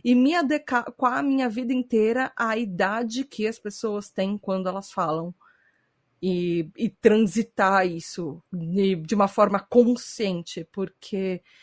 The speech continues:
a falta é mais fácil de diagnosticar, mas o excesso as pessoas esquecem, e os dois são o mesmo lado de uma moeda. Os fun-, as disfunções cognitivas, elas não são só sobre falta,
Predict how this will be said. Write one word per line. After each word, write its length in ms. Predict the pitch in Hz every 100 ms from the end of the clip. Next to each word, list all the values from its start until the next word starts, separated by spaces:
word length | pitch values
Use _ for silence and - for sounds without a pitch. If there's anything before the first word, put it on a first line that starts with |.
| _ _
a 100 | 214
falta 800 | - - 262 370 359 - 208 170 - _
é 400 | 185 180 165 - _ _ - _
mais 400 | 220 202 196 190
fácil 380 | - 196 - 208
de 80 | 175
diagnosticar, 760 | 202 - 190 190 - 269 311
mas 260 | 294 262 240
o 80 | 277
excesso 680 | 285 - 254 247 - - 285
as 160 | -
pessoas 360 | - 269 277 254
esquecem, 680 | 277 - 277 277 240 220 226
e 40 |
os 200 | 254 226
dois 580 | 208 233 277 330 - - - - - -
são 240 | - 294
o 40 |
mesmo 320 | 277 302 302 320
lado 340 | 285 277 277
de 120 | 262
uma 100 | 285
moeda. 720 | 277 285 285 277 262 190 151 -
Os 240 | 196 -
fun-, 220 | - 254 240 -
as 220 | 214 208
disfunções 520 | 262 294 269 277 262
cognitivas, 540 | 269 240 247 294 269 277
elas 220 | 269 262
não 100 | 262
são 180 | 311 320
só 240 | - 240
sobre 280 | - 220 226
falta, 640 | - 240 196 185 190 156